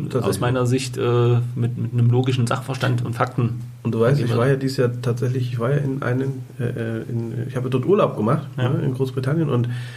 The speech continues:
Speaker 1: ähm, ich habe mich dort mit Menschen unterhalten, ähm, die alle ein weltliches Bild hatten und, und die bestätigen, die haben auch Angst. Die haben wirklich Angst. Die wissen einfach nicht, was auf sie zukommt. Und
Speaker 2: Kann ich verstehen.
Speaker 1: das ist für eine Wirtschaft, das ist für pers-,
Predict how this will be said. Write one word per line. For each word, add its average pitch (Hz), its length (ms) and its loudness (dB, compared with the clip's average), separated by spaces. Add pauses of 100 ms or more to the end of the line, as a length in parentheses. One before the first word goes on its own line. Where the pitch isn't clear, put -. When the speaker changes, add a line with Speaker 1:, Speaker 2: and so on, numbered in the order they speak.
(520)
Speaker 1:
ähm, 110 340 2
ich 104 140 -6
habe 127 180 -2
mich 120 100 0
dort 120 180 -2
mit 113 140 -2
Menschen 135 260 2
unterhalten, 123 580 2 (240)
ähm, 117 560 -2 (540)
die 123 160 0
alle 170 200 4
ein 131 140 2
weltliches 143 460 4
Bild 165 320 0
hatten - 180 -2
und, 143 440 2
und 120 240 0 (100)
die - 40 -4
bestätigen, 147 580 2
die 127 100 2
haben 110 100 0
auch 143 180 2
Angst. - 380 -6 (260)
Die - 60 -4
haben 110 160 -4
wirklich 135 340 -2 (180)
Angst. 127 340 0
Die 101 80 0
wissen 120 220 -2
einfach 113 260 -2
nicht, 131 200 0
was 135 140 -2
auf 120 120 0
sie 139 100 -2
zukommt. 107 480 -2 (120)
Und 101 220 -6
Speaker 2:
Kann 143 240 0
ich - 80 -4
verstehen. 147 300 0
Speaker 1:
das 123 100 4
ist 127 100 0
für 135 80 2
eine 123 140 4
Wirtschaft, 143 480 2
das 120 120 0
ist 120 100 0
für 123 140 -4
pers-, 120 380 -2